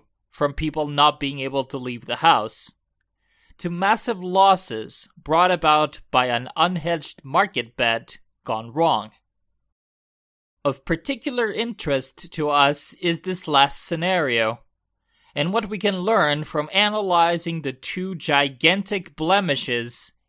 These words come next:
in Victor Niederhofer's otherwise stellar track record. You see, Victor Niederhofer went into commodities in nineteen seventy-nine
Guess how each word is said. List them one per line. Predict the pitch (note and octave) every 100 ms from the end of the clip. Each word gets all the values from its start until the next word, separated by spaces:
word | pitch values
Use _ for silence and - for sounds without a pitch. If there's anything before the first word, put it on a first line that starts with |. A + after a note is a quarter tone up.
| _
in | - D#3
Victor | C#3 F#3 - E3+
Niederhofer's | E3 F#3 G3+ F#3 D3+ D3+ D3 D3 C#3+ C#3 - -
otherwise | C#3+ C3+ C3+ B2+ B2 B2 A#2 -
stellar | - - B2 B2 B2
track | - G#3+ G3 F#3
record. | B2 A#2 A#2+ A2+ A2+ - _ _ _ _ _ _ _ _ _ _ _ _ _ _ _ _ _ _
You | D#3+
see, | D#3 F#3 F3 E3 _ _ _ _ _ _
Victor | B2+ G3 G3 C#4+ A3
Niederhofer | G#3 A#3 A3+ D#3 B2+ B2 - C3 B2+ C3
went | C3 D3 D#3+ D#3
into | - D#3+ D#3+
commodities | D#3 C3+ C#3+ G3 D#3+ C3 B2 B2 A#2+
in | - B2+ C3+
nineteen | C3 C#3 - F3 C3
seventy-nine | - B2 A2+ A#2 A#2+ E3 C3 G#2+